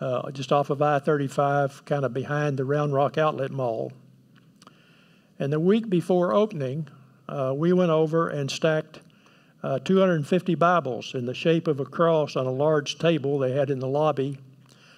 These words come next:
Uh, we met, uh, the general manager and their staff, uh,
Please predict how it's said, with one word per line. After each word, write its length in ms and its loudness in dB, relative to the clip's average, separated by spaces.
Uh, 260 -2
we 140 -2
met, 340 0
uh, 120 -4
the 120 -2
general 360 2
manager 600 2
and 160 -2
their 120 -4
staff, 640 0
uh, 400 -6